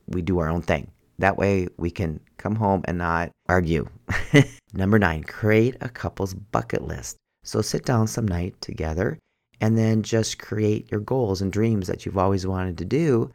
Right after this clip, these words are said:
and then plan your goals. Number ten,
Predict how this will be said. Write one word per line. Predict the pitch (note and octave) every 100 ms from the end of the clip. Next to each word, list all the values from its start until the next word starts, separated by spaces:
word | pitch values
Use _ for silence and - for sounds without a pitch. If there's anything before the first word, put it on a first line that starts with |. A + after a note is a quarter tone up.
| _ _ _ _ _ -
and | A2+ A2
then | G#2+ G#2 G#2+ A2 _ _ -
plan | A2 G2+
your | G2+
goals. | - - - - -
Number | G#2+ G#2 G2+
ten, | G#2 G#2 D#2 -